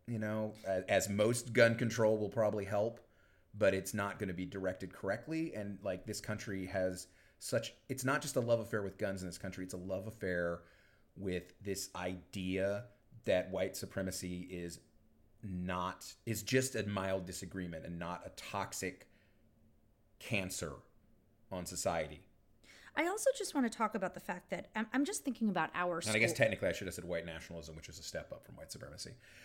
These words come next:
Speaker 2: I, I
Speaker 1: Uh,
Speaker 2: was
Speaker 1: but
Speaker 2: thinking about our school and the way it's constructed and the way that this training is explained is, you know, they have these Blue Point police boxes, which one of the teachers in this particular email,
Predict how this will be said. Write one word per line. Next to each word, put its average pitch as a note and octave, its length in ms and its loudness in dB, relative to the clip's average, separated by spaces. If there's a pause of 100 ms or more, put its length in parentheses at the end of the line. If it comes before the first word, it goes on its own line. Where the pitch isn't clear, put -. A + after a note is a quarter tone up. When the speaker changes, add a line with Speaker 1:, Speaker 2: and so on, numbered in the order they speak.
(260)
Speaker 2:
I, C#4 80 4 (120)
I C4+ 80 6
Speaker 1:
Uh, C#4+ 40 6
Speaker 2:
was D4+ 100 0
Speaker 1:
but - 60 -6
Speaker 2:
thinking G4 240 -4
about B3 320 4
our G3 140 0
school F#3 640 -4
and G3 180 0
the F#3+ 60 0
way F#3 220 2
it's F#3 160 -2
constructed F3 800 -4
and F#3 280 -4
the G3 100 -4
way G#3 160 2
that A3 200 0
this - 320 -2 (260)
training A#3+ 420 2
is E3+ 120 0
explained F3 760 -2
is, D#3+ 200 -2 (340)
you G3+ 120 2
know, E3 120 0
they F3+ 140 4
have F#3 320 2
these F#3 220 -4
Blue G#3+ 300 2
Point G#3+ 640 -2
police G3 800 -2 (380)
boxes, F#3 580 2
which F#3+ 160 -2
one A3+ 280 4
of A#3 80 6
the G#3 60 6
teachers G3+ 400 -4
in F3+ 120 -2
this E3+ 180 -6 (200)
particular F#3 720 0 (180)
email, G3+ 480 4